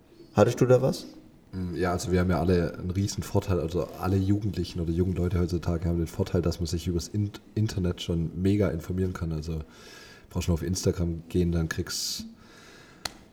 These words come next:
Speaker 2: fertige Trainingspläne, am besten noch, äh, noch ganz individuell, ist natürlich klar.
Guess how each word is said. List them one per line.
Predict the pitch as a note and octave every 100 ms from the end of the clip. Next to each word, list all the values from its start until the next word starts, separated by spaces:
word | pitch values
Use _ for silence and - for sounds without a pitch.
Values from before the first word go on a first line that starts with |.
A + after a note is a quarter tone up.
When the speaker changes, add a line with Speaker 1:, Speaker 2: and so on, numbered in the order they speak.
| -
Speaker 2:
fertige | B2+ A2+ G#2+ A2+
Trainingspläne, | G#2+ A2 G#2+ - G#2 G2 F#2+
am | F2+
besten | F#2 - G2
noch, | F2+ F2 -
äh, | F#2 F#2 G2+
noch | F#2 -
ganz | - G#2+ F#2+ -
individuell, | F#2 F2 F2+ F2 F2+
ist | - -
natürlich | E2+ D#2+ E2
klar. | - E2+ F2